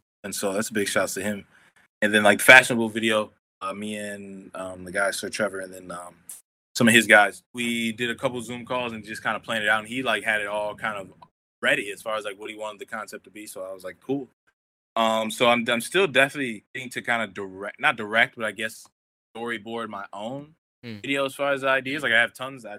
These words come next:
Speaker 1: think I'm gonna try to shoot one, um, the next few weeks
Speaker 2: Mm.
Speaker 1: for, um,
Speaker 2: Mm.
Speaker 1: either a single I have coming out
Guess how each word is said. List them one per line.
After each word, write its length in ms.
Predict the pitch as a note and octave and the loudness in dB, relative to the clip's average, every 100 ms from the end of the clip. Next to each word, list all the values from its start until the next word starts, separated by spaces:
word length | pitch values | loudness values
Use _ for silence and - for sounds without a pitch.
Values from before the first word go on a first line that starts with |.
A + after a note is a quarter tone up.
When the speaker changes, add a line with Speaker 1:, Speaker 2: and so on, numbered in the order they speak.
| - | -14
Speaker 1:
think 140 | B2 | -16
I'm 80 | A#2+ | -16
gonna 180 | G#2+ G#2+ | -16 -16
try 180 | - A#2+ | -10 -10
to 80 | F#2+ | -8
shoot 260 | - B2 | -12 -12
one, 340 | A2+ A2+ A2 G2 - | -10 -10 -12 -14 -14
um, 460 | G2 F#2 F2+ E2+ _ _ | -12 -10 -12 -16 _ _
the 80 | A#2 | -2
next 200 | B2 B2 | 0 0
few 180 | B2+ G#2 | -2 0
weeks 400 | A2+ B2+ - - _ _ _ _ _ A#2+ | 0 -2 -8 -12 _ _ _ _ _ -16
Speaker 2:
Mm. 180 | G2+ - | -14 -14
Speaker 1:
for, 480 | - A#2+ A#2 A2 G#2 | -10 2 8 8 6
um, 420 | G#2+ G#2+ G#2+ G#2 A2 | 2 0 0 -2 -4
Speaker 2:
Mm. 40 | |
Speaker 1:
either 200 | A#2 G#2+ | -4 -2
a 60 | G2+ | -4
single 320 | - A#2+ A2 | -6 -4 0
I 100 | G#2 | 2
have 340 | A2 G#2 F2+ - _ _ _ - | 2 0 -4 -20 _ _ _ -10
coming 200 | C#3 C#3+ | -8 -2
out 180 | C#3+ | -2